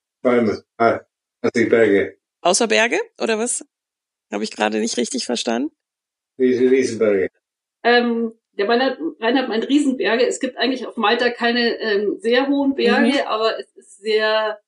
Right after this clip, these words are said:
Speaker 3: äh,
Speaker 1: Hügelig.
Speaker 3: hügelig.
Speaker 2: Mhm.
Speaker 3: Also wir hatten, wir hatten einen manuellen Rollstuhl dabei und teilweise bin ich sogar beim Schieben richtig in die Be-, also in die Bredouille
Speaker 2: Ja.
Speaker 3: gekommen damit. Und, äh,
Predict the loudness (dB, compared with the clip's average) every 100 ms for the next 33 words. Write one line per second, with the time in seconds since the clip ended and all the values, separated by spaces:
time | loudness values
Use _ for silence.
0 | _ _ _ _ _ _ -8 -4 -2 -2
1 | -4 -4 -8 -8 -12 -2 2 4 6 6
2 | 4 4 0 -2 _ _ _ _ _ _
3 | -6 0 2 2 0 0 0 0 2 2
4 | 2 2 2 2 0 0 -4 -4 -4 -4
5 | -2 -2 -4 -8 -8 -4 -2 -2 -4 _
6 | -12 -12 -6 -6 -4 -8 -2 2 4 2
7 | -2 -6 -12 -20 -20 -14 -12 -12 -14 -18
8 | _ -8 -6 -4 -6 -8 -2 2 2 4
9 | 4 2 0 0 0 0 -2 -20 _ _
10 | 0 2 2 0 -2 -2 -2